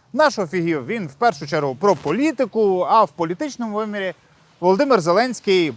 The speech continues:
однозначний герой тижня не лише в Україні,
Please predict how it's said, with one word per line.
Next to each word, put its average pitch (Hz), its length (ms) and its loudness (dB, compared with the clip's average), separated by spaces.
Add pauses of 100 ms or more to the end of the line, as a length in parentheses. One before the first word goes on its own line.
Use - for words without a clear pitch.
однозначний 190 800 2
герой 165 280 2
тижня 143 460 0
не 180 240 0
лише 156 360 -2
в 135 80 -4
Україні, 214 760 -2